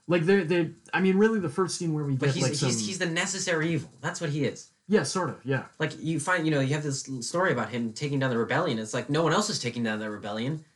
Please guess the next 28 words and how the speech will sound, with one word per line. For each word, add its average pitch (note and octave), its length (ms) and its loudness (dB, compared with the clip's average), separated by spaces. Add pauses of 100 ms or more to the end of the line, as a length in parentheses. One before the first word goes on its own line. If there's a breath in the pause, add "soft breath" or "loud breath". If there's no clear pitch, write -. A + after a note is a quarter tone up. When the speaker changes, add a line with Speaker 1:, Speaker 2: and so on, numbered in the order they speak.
(240 soft breath)
Speaker 2:
Yeah, E3+ 260 2
he D#3 100 0
Speaker 1:
Yeah. B2 80 -2
Speaker 2:
killed G#3 260 4
a - 20 -2
ton C3+ 160 0
of A2+ 60 -4
people, A#2 200 0
Speaker 1:
Like, C#3 80 4
Speaker 2:
but, F#3+ 60 6
Speaker 1:
they, G#3+ 60 10
Speaker 2:
like G#3+ 120 6
Speaker 1:
they G3+ 140 6
murdered F3+ 400 6
and G3+ 100 6
kidnapped G3+ 380 0
people. - 320 -12
Speaker 2:
Yeah. F#3+ 280 4 (200)
Speaker 1:
Like, D3+ 180 0
they, G3 140 8
they F#3+ 160 4
were, G3 360 6 (240)
you F#3+ 100 2
know, A#2+ 200 -2 (580)
the F3 120 4
Yellow A3 300 6
Necks G#3 300 4
are F3+ 500 4